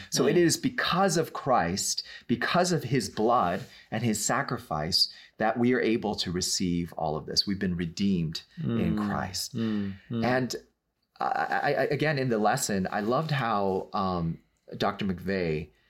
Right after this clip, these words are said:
Speaker 1: talks about the blood of Christ
Speaker 2: Mm.
Speaker 1: and how in Paul, we, we have this idea of substitutionary atonement, right? Somebody paying for another's sins.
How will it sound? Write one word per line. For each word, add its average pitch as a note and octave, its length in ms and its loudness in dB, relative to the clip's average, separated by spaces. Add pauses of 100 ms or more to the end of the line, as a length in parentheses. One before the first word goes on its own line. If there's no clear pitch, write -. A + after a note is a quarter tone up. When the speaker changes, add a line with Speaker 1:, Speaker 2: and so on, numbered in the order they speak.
(240)
Speaker 1:
talks - 360 -2
about F2 500 -2 (220)
the F#2 100 -2
blood F2+ 380 0
of - 260 -6
Christ - 520 -8
Speaker 2:
Mm. B2+ 280 0
Speaker 1:
and F#2+ 80 -4
how A2 460 0 (1600)
in B2+ 160 0
Paul, B2+ 680 0
we, A#2 160 -2
we A#2 160 0
have C3 180 -2
this B2 140 -4
idea G#2+ 360 2
of F2+ 320 -2
substitutionary F#2 880 -2
atonement, A#2 600 -2 (320)
right? F#2+ 260 0
Somebody A2+ 420 -2
paying G#2 320 -2
for G2+ 160 -6
another's E2+ 340 -2
sins. - 380 -2